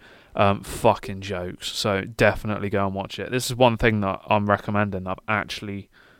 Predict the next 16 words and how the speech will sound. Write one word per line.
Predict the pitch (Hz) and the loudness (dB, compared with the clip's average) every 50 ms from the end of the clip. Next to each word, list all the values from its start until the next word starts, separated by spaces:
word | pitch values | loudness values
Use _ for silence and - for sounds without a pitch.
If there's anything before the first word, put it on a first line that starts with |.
| _ - - - _ _ - | _ -20 -20 -20 _ _ -10
experienced | - - - - - 120 117 110 110 113 117 127 147 - - - | -10 -8 -6 0 2 4 6 6 6 6 4 4 2 0 -2 -2
myself. | 113 107 - - 123 110 117 135 160 156 - - | -2 0 0 2 4 6 6 4 4 0 -4 -4
Normally | 131 120 117 113 117 113 113 | 0 2 2 2 2 4 4
I | 110 110 | 4 2
don't | 107 - 113 107 | 2 0 -2 -2
have | 101 95 | -2 -6
a | 92 | -10
fucking | - - - - 107 - - 104 98 | -14 -10 -6 -6 -6 -4 -6 -12 -12
clue. | - - 104 104 110 | -8 -6 -4 -4 -2
Like, | 113 104 104 101 107 | 0 0 0 0 4
the | 117 | 4
other | 120 107 104 | 4 4 4
two, | 98 - - 104 101 101 104 107 110 117 - | 0 -2 -2 -2 0 2 2 0 0 -2 -6
obviously | - 104 101 - 110 101 | -8 -8 -8 -4 -2 -2
I | 98 | -2
haven't, | 101 98 98 95 90 - | -2 -2 -4 -12 -12 -14